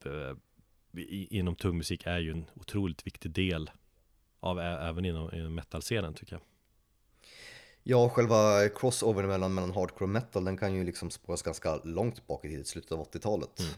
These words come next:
Speaker 2: egentligen. Så att, eh, nog, nog fan finns det en, en, en liksom nä-, närbesläktad koppling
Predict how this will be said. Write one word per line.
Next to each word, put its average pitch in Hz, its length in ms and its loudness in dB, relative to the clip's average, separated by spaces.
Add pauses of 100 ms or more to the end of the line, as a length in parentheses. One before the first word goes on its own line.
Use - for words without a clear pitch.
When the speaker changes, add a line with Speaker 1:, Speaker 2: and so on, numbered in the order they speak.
(120)
Speaker 2:
egentligen. 65 580 -8
Så - 140 -8
att, - 240 -12
eh, 76 60 -4 (460)
nog, 98 240 -2
nog 98 240 0
fan 104 300 0
finns 98 220 -2
det 107 100 0
en, 87 260 0 (100)
en, 90 220 -2
en 85 220 -2
liksom 80 440 -6
nä-, 90 200 -4
närbesläktad 80 640 -4
koppling 73 560 -4